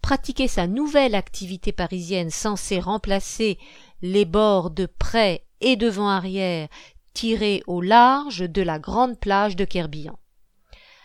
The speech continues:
Impatiente et curieuse, elle était pourtant allée l'un des premiers jours de septembre, place de la Bastille,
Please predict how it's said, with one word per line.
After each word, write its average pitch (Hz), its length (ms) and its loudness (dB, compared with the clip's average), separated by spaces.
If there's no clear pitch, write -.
Impatiente 262 920 0
et 208 140 -2
curieuse, 269 720 -2
elle 196 120 0
était 320 200 0
pourtant 269 340 0
allée 247 320 4
l'un 269 200 2
des 208 100 0
premiers 285 420 0
jours 240 220 -4
de 220 80 -4
septembre, 269 720 -2
place 302 320 6
de 247 80 0
la 233 140 6
Bastille, 208 680 -4